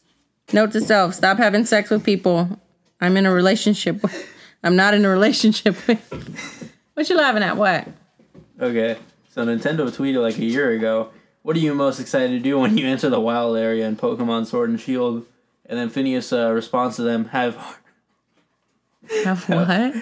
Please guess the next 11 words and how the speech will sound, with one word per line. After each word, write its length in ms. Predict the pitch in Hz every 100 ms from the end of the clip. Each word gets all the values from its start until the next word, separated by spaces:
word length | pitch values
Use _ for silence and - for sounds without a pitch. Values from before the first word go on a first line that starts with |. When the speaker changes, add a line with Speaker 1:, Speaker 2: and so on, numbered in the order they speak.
| -
Speaker 2:
have 200 | - -
hardcore 460 | 120 120 - 123 117
anal 240 | 117 113
with 140 | 113 117
Isabella." 560 | 117 113 113 117 117 - _ _ _ -
Speaker 1:
Ah! 2250 | 339 320 285 240 220 208 202 190 180 175 170 160 160 156 156 156 156 156 156 156 151 151 156 - - _ 427 - 453 -
Bad 340 | 208 226 196 170
joke, 540 | 202 190 175 160 151
bad 520 | 247 233 208 190 180
joke. 680 | 214 262 240 220 202 190 175
Speaker 2:
No. 1080 | 156 151 127 120 113 113 110 104 - -